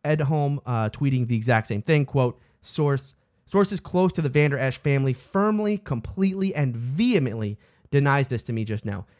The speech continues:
saying Leighton Vander Esch not even at the Indy Combine medical recheck." So whether or not this whole medical, the failed medical thing is true seems,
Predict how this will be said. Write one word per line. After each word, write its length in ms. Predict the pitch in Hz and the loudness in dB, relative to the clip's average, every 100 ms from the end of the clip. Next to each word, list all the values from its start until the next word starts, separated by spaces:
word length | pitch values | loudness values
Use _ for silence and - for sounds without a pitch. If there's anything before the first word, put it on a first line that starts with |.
| _ | _
saying 380 | _ - 151 139 | _ 0 0 2
Leighton 320 | 147 165 160 | 0 0 -2
Vander 300 | 135 151 147 131 | -2 0 0 0
Esch 260 | 135 131 | -2 -2
not 380 | 120 147 180 - | -2 0 0 -2
even 320 | 190 185 165 139 | -4 -2 -2 -4
at 240 | 135 139 - | -4 -4 -4
the 80 | 131 | -6
Indy 300 | 143 135 123 | -2 -2 -2
Combine 640 | - 117 113 110 107 101 _ _ _ | -2 -2 0 0 -2 -4 _ _ _
medical 400 | 113 113 113 113 | -4 -2 -2 -4
recheck." 400 | 120 120 101 107 | -2 -2 -4 0
So 180 | 131 120 - _ _ | 0 0 -4 _ _
whether 300 | - 202 285 | -4 0 0
or 40 | 190 | 0
not 340 | 175 151 110 | 0 0 -2
this 140 | 139 117 | -4 0
whole 180 | 147 | 0
medical, 440 | 131 123 139 147 151 | 2 4 4 2 -4
the 140 | 127 | -8
failed 380 | 113 - 147 135 | -4 2 2 2
medical 320 | 127 135 143 | 0 0 -2
thing 320 | 135 135 135 131 | -2 0 0 -2
is 200 | 120 107 | -4 -4
true 400 | - 147 147 139 | -2 2 4 2
seems, 440 | - 139 131 120 | 0 2 4 2